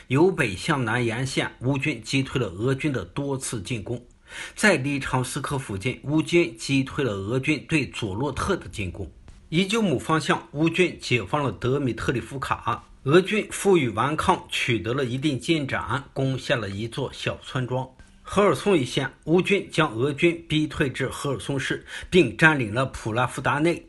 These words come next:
泽连尼盖和奥列山德里夫卡镇。目前，部分乌军正在普拉夫达内一线加固阵地、挖掘战壕。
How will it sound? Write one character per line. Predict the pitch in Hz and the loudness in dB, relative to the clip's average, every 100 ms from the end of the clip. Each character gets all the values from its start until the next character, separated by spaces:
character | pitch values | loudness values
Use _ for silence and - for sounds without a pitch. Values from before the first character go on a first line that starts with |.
| - | -16
泽 | - 135 147 | 0 2 2
连 | 151 156 135 | 2 2 2
尼 | 143 | 2
盖 | 165 135 | 2 2
和 | - 117 123 - | -2 -2 -2 2
奥 | 135 120 | 2 2
列 | 127 117 | 0 -2
山 | - 127 | 0 0
德 | 127 | 0
里 | 123 | -2
夫 | 104 135 | -2 -4
卡 | - - | -4 -4
镇。 | 127 127 - - | -4 -8 -12 -4
目 | 170 175 | 4 4
前， | - 127 - - | 4 0 0 2
部 | 175 | 2
分 | 135 110 | 2 -2
乌 | 131 | -2
军 | 143 170 160 - - | 2 2 2 -6 0
正 | 170 147 | 4 4
在 | 139 156 - - | 4 2 2 -6
普 | - 113 | 0 2
拉 | 123 135 | 4 2
夫 | - 151 | 0 0
达 | 135 131 | 2 4
内 | 156 | 4
一 | 147 131 139 | 2 2 0
线 | 156 185 127 85 | 0 2 0 0
加 | 147 127 | 2 2
固 | 123 151 | 2 0
阵 | 170 147 | 2 0
地、 | 110 139 107 | 0 -4 -2
挖 | 104 120 | 0 0
掘 | 113 113 | 0 -2
战 | 127 107 | 0 0
壕。 | - 98 107 | -2 -6 -6